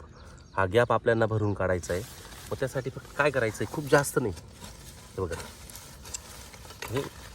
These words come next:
चारी बाजून पहिले पावड्याने, त्यांना मी हे सगळं समजून सांगितलं, चारी बाजून ही पावड्याने हे केलं, बरोबर. आणि मग नंतर त्या झाडाच्या जवळ असं पायाने व्यवस्थित असं दाबून घेतलं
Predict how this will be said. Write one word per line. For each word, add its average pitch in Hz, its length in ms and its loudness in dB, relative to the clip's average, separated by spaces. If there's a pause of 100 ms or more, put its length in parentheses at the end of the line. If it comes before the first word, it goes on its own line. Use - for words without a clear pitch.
(220)
चारी 131 220 0
बाजून 131 320 2
पहिले 127 260 -2
पावड्याने, 117 540 2
त्यांना 123 360 -4
मी 123 120 -2
हे 127 80 -2
सगळं 120 260 -4
समजून 127 300 -6
सांगितलं, 95 400 -6 (680)
चारी 120 240 -2
बाजून 127 220 2
ही 127 120 -4
पावड्याने 120 360 2
हे 117 120 -2
केलं, 110 260 -2 (460)
बरोबर. 143 180 -4 (640)
आणि 104 200 -8
मग 120 160 -2
नंतर 156 480 2 (1080)
त्या 117 100 -4
झाडाच्या 110 440 -2
जवळ 113 240 2 (560)
असं 110 280 -4
पायाने 110 460 -2 (1400)
व्यवस्थित 120 460 -4
असं 123 180 0
दाबून 113 300 -2
घेतलं 110 320 -6